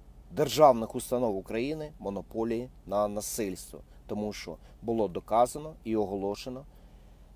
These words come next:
Міністерство внутрішніх справ України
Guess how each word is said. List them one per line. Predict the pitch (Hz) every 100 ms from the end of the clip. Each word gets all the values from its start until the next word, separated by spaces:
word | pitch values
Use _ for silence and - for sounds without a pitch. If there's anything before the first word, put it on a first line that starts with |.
| - -
Міністерство | 135 160 - 147 135 113 -
внутрішніх | 104 113 98 92 110 98
справ | - 98 87
України | - 95 117 156 160